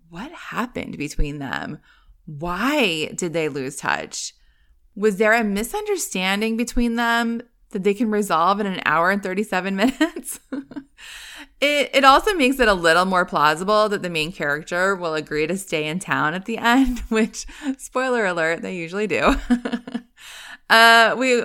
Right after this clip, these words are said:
also will see a lot of rivals in the past or currently. Like, there will be dueling bakeries or bookstores.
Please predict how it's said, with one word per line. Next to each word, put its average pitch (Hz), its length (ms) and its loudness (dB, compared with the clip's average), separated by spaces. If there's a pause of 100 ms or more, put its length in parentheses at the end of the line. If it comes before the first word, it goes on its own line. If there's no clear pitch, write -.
(140)
also 320 320 6
will 339 100 0
see 233 200 0
a 202 40 2
lot 156 200 2
of 156 180 -4
rivals 117 640 0 (140)
in 190 100 -4
the 190 80 -4
past 190 480 4
or 170 80 -2
currently. 156 460 -2
Like, 135 240 -6
there 185 100 0
will 190 80 2
be 180 140 -2
dueling 147 540 -8
bakeries 220 920 -2
or 139 360 -6
bookstores. 214 960 -2